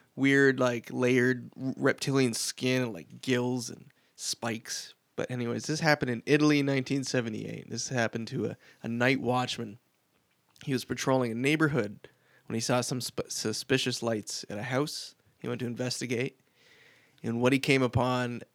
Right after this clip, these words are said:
it just blew his mind. These giant, tall creatures suddenly came upon him, hit him with a light, and he's out.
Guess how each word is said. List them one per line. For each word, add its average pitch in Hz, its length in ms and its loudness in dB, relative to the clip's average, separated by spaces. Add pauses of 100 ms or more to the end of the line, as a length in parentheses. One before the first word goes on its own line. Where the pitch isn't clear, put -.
(960)
it - 80 -18
just 120 260 -6
blew 131 220 6
his 127 200 2
mind. 120 540 -2 (160)
These 113 280 -6
giant, 127 500 0
tall 123 360 4
creatures 123 580 0
suddenly 123 680 -2
came 127 180 0
upon 143 320 4
him, 127 240 0 (240)
hit 151 140 8
him 160 60 4
with 156 160 6
a 143 40 6
light, 151 320 6 (800)
and 127 140 4
he's 143 180 6
out. 139 240 6